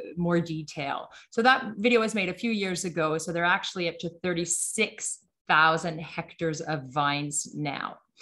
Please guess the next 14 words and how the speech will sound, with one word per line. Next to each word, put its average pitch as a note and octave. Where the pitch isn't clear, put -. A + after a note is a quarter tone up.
Um, E3+
as F#3
you G3
can G3+
see, A#3
these G#3+
are G#3
the F#3
regions G3
of E3+
Abruzzo F3
on D3
this D3
map E3+